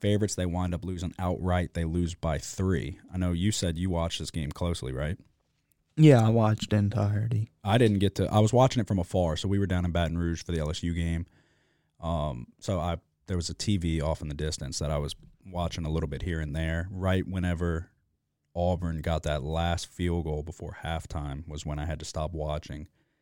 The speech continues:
Speaker 1: So what happened with that? I didn't even, I know there was some,
Speaker 2: Oh,
Speaker 1: there was some
Speaker 2: okay.
Speaker 1: controversy.
Speaker 2: Yeah, at the end of the half.
Speaker 1: Saw Saban having an aneurysm.
Speaker 2: Um, Auburn's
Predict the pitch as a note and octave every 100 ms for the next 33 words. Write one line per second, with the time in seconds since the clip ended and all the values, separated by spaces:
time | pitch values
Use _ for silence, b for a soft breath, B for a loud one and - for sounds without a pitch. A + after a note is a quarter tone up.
0 | _ _ - F#2 B2+ A#2+ G#2 F2 D#2+ -
1 | - - - - E2+ F2+ F#2 E2+ D#2+ D#2
2 | _ _ _ _ _ _ _ _ - A2+
3 | C3 C#3+ C#3 A#2+ A2 B2 B2+ A2 A2 B2
4 | A#2+ G#2 E2 E2 D2 - C#3+ C#3 C#3 A#2+
5 | A#2 A#2+ D#3 G#3 G3 D3+ E3+ D#3+ C3 A#2+
6 | G2 - G#2 G2+ F#2 F#2 D#2+ D#2+ E2+ F#2
7 | D#2 D2 D2+ G#2 B2 A#2+ A#2 A#2 A#2 -
8 | _ _ _ _ _ _ _ _ _ _
9 | _ _ _ _ _ _ _ _ _ _
10 | _ _ _ _ _ C3+ C#3+ D3 C#3+